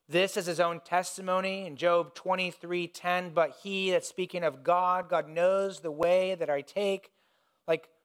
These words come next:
his suffering is not unknown to God. God's the one who oversees all. He's sovereign over all. And he's the one trying me. "And I shall come forth as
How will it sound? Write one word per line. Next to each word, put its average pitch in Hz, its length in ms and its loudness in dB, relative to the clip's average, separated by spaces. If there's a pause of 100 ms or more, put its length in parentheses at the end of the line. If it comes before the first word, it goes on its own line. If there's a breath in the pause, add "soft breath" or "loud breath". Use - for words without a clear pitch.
(160)
his 190 260 0
suffering 196 560 -2
is 165 140 0
not 180 220 4
unknown 160 440 -2
to 147 80 -2
God. 190 680 2
God's 180 260 2
the 165 100 0
one 165 220 4
who 151 160 -2
oversees 156 500 -2 (200)
all. 196 500 6
He's 151 300 -8
sovereign 190 680 2
over 147 260 2
all. 180 440 2 (540 soft breath)
And 139 140 -6
he's 180 200 -6
the 190 80 -4
one 143 200 -4
trying 175 500 -2
me. 170 300 -10 (1000)
"And 123 240 -10 (140)
I 156 220 2
shall 160 240 -4
come 139 340 -8
forth 131 400 0
as 123 580 -6